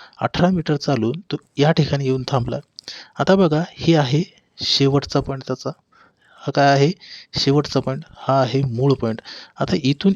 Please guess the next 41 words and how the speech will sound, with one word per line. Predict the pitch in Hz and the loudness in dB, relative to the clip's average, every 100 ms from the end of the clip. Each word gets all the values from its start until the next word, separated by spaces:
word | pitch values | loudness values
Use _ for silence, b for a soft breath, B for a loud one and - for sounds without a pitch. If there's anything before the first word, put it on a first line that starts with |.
| - | 0
इथपर्यंतचं | 147 - 160 151 143 135 131 | -4 -2 -4 -4 -6 -4 -4
अंतर | 117 113 113 | -4 -2 -2
विचारलंय. | 101 - 98 - - - _ - | -2 -2 -2 -4 -14 -20 _ -6
आता | 135 151 | 0 2
हे | 147 | 4
अंतर | 127 117 139 | 2 0 -2
काढायचे | 127 113 110 120 | 0 0 -2 -4
कसे? | 113 - 127 | -4 -2 0
बघा | 135 101 - - B B B B - | 0 0 -4 -10 B B B B -2
या | 143 175 | 2 4
ठिकाणी | 170 165 151 | 2 2 -2
बघा | 143 139 | -2 -4
हे | 127 160 - | -4 -4 -4
अठरा | 143 - - | -6 -2 -2
मीटर, | 156 - 139 - b b b _ - | -4 -6 -8 -8 b b b _ 0
हे | 156 | 2
एवढा | 165 156 160 | 4 4 4
अठरा | - - | 2 0
आहे, | 123 - - - - | 0 -2 -12 -14 -2
आहे | 147 185 | 2 2
ना? | 131 - B B 143 | 0 -10 B B -6
मग | 143 - | -6 -2
हे | 147 175 - | 4 4 4
अठरा | 147 - 160 | -2 0 0
असेल | 156 - 135 - _ 143 | -2 -2 -4 -6 _ -6
तर | 147 | -4
एवढा | 123 127 139 156 | 0 0 2 0
पॉइंट | 156 147 | -2 -4
पण | 156 147 | -4 -6
हे | - 151 | -6 -8
पण | - 175 165 | -6 -10 -12
अठराच | - 147 - - 139 | -12 -10 -10 -6 -4
असणार | - 147 | -2 -4
की | 147 | -2
नाही? | 127 95 B B B _ | -4 -6 B B B _
हे | 143 | 0
बघा | 151 139 - _ _ - | 0 0 -4 _ _ -2
या | 131 135 | 2 2
ठिकाणी | 135 123 135 147 - - | 2 -2 -4 -6 -12 -6
इथून | 131 - 156 | -6 -2 -2
तर | 160 | -2